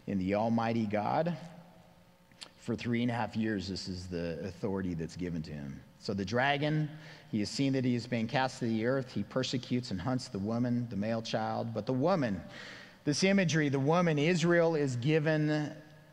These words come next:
two wings of a great eagle. Now, somebody said, like, back in the seventies, and now every commentator has to say it today, that this may be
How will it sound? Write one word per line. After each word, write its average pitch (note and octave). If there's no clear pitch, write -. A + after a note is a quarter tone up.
two F#3
wings C3+
of A#2
a A2
great A2
eagle. E2
Now, G#2
somebody F#3
said, B2
like, F#2
back G2
in G2
the F2
seventies, E2
and F2+
now F#2+
every B2
commentator A2
has F2+
to E2
say G2
it F2
today, F2
that D#2+
this E3
may A2+
be G2